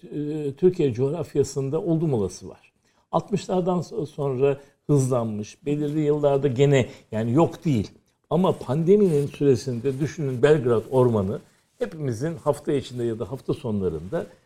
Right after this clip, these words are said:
ailelerle e, gidi-, gidildiği ve köşe bucak değerlendirildiği bir yer. E, ne, pandemide ne oldu? Kimse hafta sonu bir yerlere gidemedi. Yasak.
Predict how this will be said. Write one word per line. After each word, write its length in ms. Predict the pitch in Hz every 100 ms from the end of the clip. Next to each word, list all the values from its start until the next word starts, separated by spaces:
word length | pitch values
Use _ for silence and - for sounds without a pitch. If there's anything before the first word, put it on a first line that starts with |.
| _ _ -
ailelerle 840 | 131 135 147 151 156 151 123 101 - _ _
e, 80 | 127 120 117 113 110
gidi-, 400 | 117 120 156 139
gidildiği 480 | 127 127 127 196 165
ve 100 | - -
köşe 380 | - - - 226
bucak 360 | 185 147 151 -
değerlendirildiği 1040 | 139 135 135 135 139 127 131 123 131 117
bir 120 | 98
yer. 160 | 90 85 _ _ _ _ -
E, 120 | 165
ne, 100 | 214
pandemide 560 | - 180 180 185 180 185
ne 40 |
oldu? 180 | 147 - -
Kimse 320 | 160 - 139 123 135
hafta 260 | 135 -
sonu 320 | 110 104 135 151
bir 60 |
yerlere 340 | 104 92 92 202
gidemedi. 420 | 208 208 123 92 104
Yasak. 340 | 185 - 92